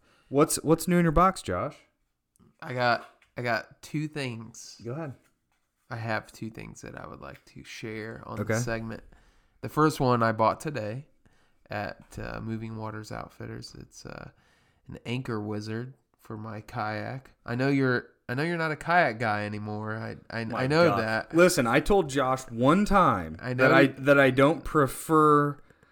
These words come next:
Speaker 1: kayaking, like, kayak fishing.
Speaker 2: I said, "Hey,
Speaker 1: And now
Speaker 2: Chris."
Speaker 1: I'm literally
Speaker 2: I said,
Speaker 1: excommunicado.
Speaker 2: I
Speaker 1: He's
Speaker 2: said,
Speaker 1: going
Speaker 2: "Hey,
Speaker 1: on a
Speaker 2: Chris," I said, "You should,"
Speaker 1: <laughs>
Speaker 2: I said, "You should put bars on your, your new car." And he's like, "Eh, I, I don't really like kayak fishing." So,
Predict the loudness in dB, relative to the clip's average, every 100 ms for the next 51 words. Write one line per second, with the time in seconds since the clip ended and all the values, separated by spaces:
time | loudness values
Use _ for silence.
0 | _ 2 4 6 4 0 -4 -6 -6 -2
1 | 0 2 -2 -4 -4 -2 0 2 0 -4
2 | 2 4 6 6 8 6 2 0 2 4
3 | 6 6 6 6 4 0 -2 0 4 4
4 | 4 2 2 2 -2 -2 0 6 6 8
5 | 6 6 4 0 -4 -6 -6 -2 -4 -2
6 | 0 0 0 -2 -8 -12 -14 -6 -4 0
7 | 0 0 -2 -2 -2 0 4 6 6 2
8 | -2 -2 -4 -8 _ -10 -6 -4 -6 -4
9 | -2 0 -2 -6 -14 _ _ -12 -8 -8
10 | -10 -12 -12 -12 -12 -16 -12 -8 -6 -6
11 | -6 -6 -8 -12 -14 -16 -14 -18 -20 -20
12 | -18 -16 -18 -16 -16 -16